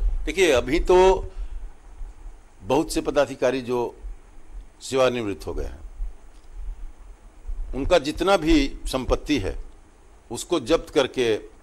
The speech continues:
और पहले उसको पूरा कीजिए। जो कार्यरत हैं, उनको सलाखों के पीछे भेजिए, तभी डर पैदा होगा।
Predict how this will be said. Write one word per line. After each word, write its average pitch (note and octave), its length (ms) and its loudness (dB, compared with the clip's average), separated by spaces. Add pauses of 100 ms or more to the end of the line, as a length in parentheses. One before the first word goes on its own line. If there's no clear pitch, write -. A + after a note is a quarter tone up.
(680)
और A2 120 -2
पहले B2 380 -2
उसको A2+ 240 -6
पूरा F#2+ 280 -6
कीजिए। B1+ 400 -14 (960)
जो D3+ 180 0 (320)
कार्यरत D#3 580 4
हैं, F2 220 -10 (1040)
उनको F3 600 2 (120)
सलाखों C3 500 2
के D3 120 -4
पीछे B2+ 340 -6
भेजिए, A#2+ 340 -6 (600)
तभी E3+ 240 2
डर D#3 300 4
पैदा G3+ 360 4
होगा। A#2 360 0